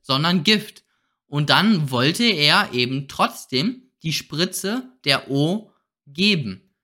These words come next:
Das heißt, der K hatte hier Vorsatz und somit ist der K nach Paragraph zweihundertzwölf strafbar,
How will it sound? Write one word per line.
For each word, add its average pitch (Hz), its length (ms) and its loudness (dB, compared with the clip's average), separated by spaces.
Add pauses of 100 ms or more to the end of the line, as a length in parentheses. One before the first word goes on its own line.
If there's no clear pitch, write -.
Das - 240 -12
heißt, 196 440 0
der 123 140 -2
K 165 300 4
hatte 143 200 -4
hier 120 200 -6
Vorsatz 165 680 -4 (360)
und 147 200 -4
somit 180 480 0 (360)
ist 175 200 -4
der 127 140 -2
K 160 500 0 (460)
nach 131 240 -6
Paragraph 120 340 0
zweihundertzwölf 196 800 0
strafbar, 156 920 -4